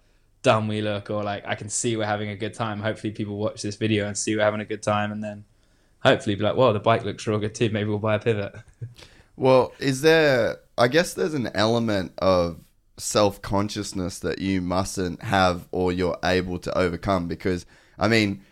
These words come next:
Speaker 2: for, for me, like, we, we do vlogs and stuff like that, but it's pretty, I guess, like, few and far between because I just,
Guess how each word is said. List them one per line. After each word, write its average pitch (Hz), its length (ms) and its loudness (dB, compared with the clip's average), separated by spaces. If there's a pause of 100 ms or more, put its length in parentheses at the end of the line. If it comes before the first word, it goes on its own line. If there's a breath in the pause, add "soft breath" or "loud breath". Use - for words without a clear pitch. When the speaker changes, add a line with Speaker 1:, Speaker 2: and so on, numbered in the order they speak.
(380 soft breath)
Speaker 2:
for, 98 520 6
for 98 240 0
me, 104 300 4
like, 90 260 -2
we, 107 400 2
we 110 220 2
do 98 260 -2
vlogs 92 480 0
and 92 140 -6
stuff 85 260 -2
like 87 160 0
that, 90 260 0
but 92 120 2
it's 92 160 0
pretty, 117 600 2 (760 soft breath)
I 107 80 8
guess, 113 240 4
like, 98 140 0
few 110 260 2
and 98 120 0
far 95 220 4
between 98 380 0
because 92 260 -2
I 98 180 4
just, 110 360 -4